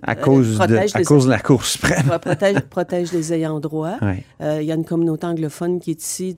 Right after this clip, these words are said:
Speaker 2: qui, qui est là de longue date. Et il faut aussi avoir, euh, il faut avoir, euh, une ouverture d'esprit de ce côté-là.
Speaker 1: Mais
Speaker 2: Pas
Speaker 1: si on
Speaker 2: moi,
Speaker 1: avait
Speaker 2: non,
Speaker 1: écouté
Speaker 2: avec
Speaker 1: les, les inquiétudes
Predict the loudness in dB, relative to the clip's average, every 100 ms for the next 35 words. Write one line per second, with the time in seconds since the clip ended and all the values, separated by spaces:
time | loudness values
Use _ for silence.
0 | -12 -8 -4 -4 -4 -4 -2 -2 -4 -4
1 | -6 -4 -6 -6 -8 -4 -4 -2 -4 -4
2 | -4 -4 -4 -6 -6 -6 -6 -6 -8 -10
3 | -10 -10 -8 -6 -4 -4 -4 -6 -4 -4
4 | -4 -2 2 2 2 -4 -8 -8 -10 -10
5 | -10 -10 -10 -6 0 4 4 6 6 6
6 | 6 4 4 2 4 6 8 6 4 4
7 | 4 2 2 -2 0 0 2 0